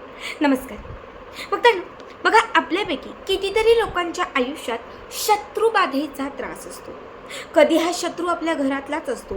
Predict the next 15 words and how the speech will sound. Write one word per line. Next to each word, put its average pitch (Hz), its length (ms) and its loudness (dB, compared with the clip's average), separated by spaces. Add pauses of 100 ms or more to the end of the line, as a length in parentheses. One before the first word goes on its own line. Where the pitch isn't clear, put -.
(160)
कधी 320 180 6
आपल्या 381 260 0
कुटुंबातला 370 760 -4
असतो, 226 240 -8 (140)
कधी 233 160 2
आपल्या 262 240 -4
रक्तातला 262 540 -8
असतो, 226 360 -4 (300)
तर 285 100 6
कधी 285 380 2 (120)
आपला 269 300 -2
मित्रच 247 720 -4
आपला 226 300 -6
शत्रू - 440 -8
बनतो. 202 300 -12